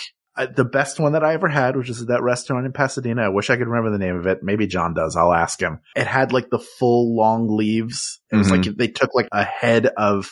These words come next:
Speaker 1: romaine and just cut the heel off of it so that it was separated. And then that was, see, so you got, like, it's just, you, you have to knife and fork it.
Speaker 2: Yeah.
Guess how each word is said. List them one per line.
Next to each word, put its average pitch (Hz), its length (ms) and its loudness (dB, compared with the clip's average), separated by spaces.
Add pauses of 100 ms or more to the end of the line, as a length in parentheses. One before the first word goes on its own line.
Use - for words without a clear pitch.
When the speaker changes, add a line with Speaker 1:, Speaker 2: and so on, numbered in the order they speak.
(100)
Speaker 1:
romaine 107 360 0
and 107 100 -2
just - 200 -8
cut - 280 -2
the 110 60 2
heel 117 340 0
off 120 220 0
of 131 100 -2
it 143 100 4 (280)
so - 140 -2
that 104 80 2
it 98 40 0
was - 160 -8
separated. 131 600 0 (380)
And 117 140 -2
then 101 200 -2
that 113 280 2
was, 127 340 -2 (280)
see, 139 220 0
so 135 180 -4
you 107 120 -2
got, 117 180 2 (140)
like, 107 240 -2 (300)
it's - 260 -4
just, - 260 2
you, 135 320 4 (100)
you 127 120 0
have 135 120 0
to 131 100 0
knife 110 320 -2
and 101 160 -2
fork 107 300 0
it. 151 140 0 (300)
Speaker 2:
Yeah. 78 220 0